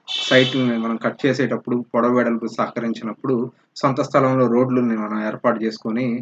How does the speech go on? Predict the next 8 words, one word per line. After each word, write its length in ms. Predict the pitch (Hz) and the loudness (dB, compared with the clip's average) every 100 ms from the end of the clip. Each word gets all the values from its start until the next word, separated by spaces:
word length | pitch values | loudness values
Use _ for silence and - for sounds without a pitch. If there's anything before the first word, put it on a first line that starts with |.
| - _ _ _ - | -10 _ _ _ 2
ప్లాట్ 240 | 123 120 | 2 4
కటింగ్స్ 340 | 117 120 110 117 | -2 -2 -6 -4
అనేది 220 | 110 107 | -4 -4
ఇవ్వడం 300 | 107 120 113 | -4 -4 -4
జరుగుతుంది. 480 | 98 95 - 98 139 _ _ _ _ _ _ - - _ _ _ _ - | -6 -10 -12 -12 -12 _ _ _ _ _ _ -20 -20 _ _ _ _ 0
అదేవిధంగా 580 | 127 147 131 131 127 123 | 4 6 4 2 2 2
కొన్ని 220 | 131 131 | 0 -2
సందర్భాల్లో 640 | 143 139 139 135 135 135 | 0 0 2 2 2 2